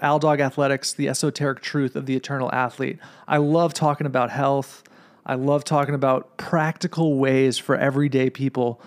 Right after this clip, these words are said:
to stay in shape. I'm not, I've always despised the, uh, sort of fitness influencer, influencer culture of just ludicrous levels of narcissism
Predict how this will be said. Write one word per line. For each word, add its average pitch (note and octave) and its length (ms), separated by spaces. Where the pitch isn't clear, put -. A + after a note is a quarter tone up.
to - 140
stay C#3 260
in B2+ 80
shape. B2 500
I'm C#3+ 160
not, D#3 400
I've D3+ 240
always F#3+ 480
despised D3 1080
the, C3 300
uh, A#2+ 340
sort B3+ 220
of E3 100
fitness D#3+ 400
influencer, D#3 680
influencer D3+ 600
culture E3 600
of C3+ 220
just B2+ 840
ludicrous D#3+ 720
levels D3 460
of C3 140
narcissism D#3 880